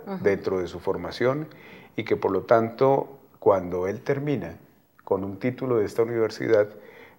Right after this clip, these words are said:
Speaker 2: es un título que tiene una condición de un reconocimiento a través de esos sellos,
Speaker 1: Claro.
Speaker 2: ¿sí? que le colocan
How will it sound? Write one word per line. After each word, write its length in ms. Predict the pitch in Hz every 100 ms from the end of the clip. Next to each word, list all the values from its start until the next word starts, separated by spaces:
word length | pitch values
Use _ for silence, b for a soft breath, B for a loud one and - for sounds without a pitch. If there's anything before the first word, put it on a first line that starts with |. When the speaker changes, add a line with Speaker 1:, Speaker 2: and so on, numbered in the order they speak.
| -
Speaker 2:
es 120 | 87
un 120 | 98
título 420 | 107 98 110 117
que 480 | 117 98 90 85 - -
tiene 540 | 95 95 107 110 117 -
una 320 | 101 98 107
condición 920 | - 123 120 113 110 117 107 110 113 B B B B -
de 160 | 95 98
un 140 | 98
reconocimiento 920 | 113 - 95 90 87 95 95 - 113
a 80 | 101
través 320 | 98 90 92
de 80 | 98
esos 220 | 98 123
sellos, 400 | - 123 76 85
Speaker 1:
Claro. 260 | - 185 170 -
Speaker 2:
¿sí? 340 | - 101 110 - b b b b _
que 340 | - 120 120 -
le 180 | 104 98
colocan 920 | 107 101 98 - 117 113 113 110